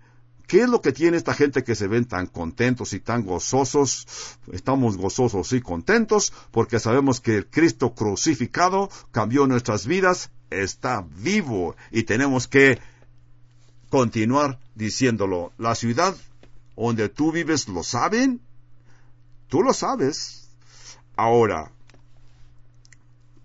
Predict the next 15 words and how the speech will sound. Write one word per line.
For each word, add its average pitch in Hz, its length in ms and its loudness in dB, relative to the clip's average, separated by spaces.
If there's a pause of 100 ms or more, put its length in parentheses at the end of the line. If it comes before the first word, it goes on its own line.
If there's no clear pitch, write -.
(140)
tú 139 420 0 (340)
te 123 120 -2
atreves 113 800 2
a 110 340 4 (640)
prepararte, 98 960 0 (1120)
prepararte, 107 880 -2
investigar 101 840 -2 (520)
y 104 240 -2
a 95 280 0
este 123 380 2
punto 87 880 -6 (420)
poder 110 400 2
entregar 123 760 0 (520)
tu 90 200 -6
vida 120 540 0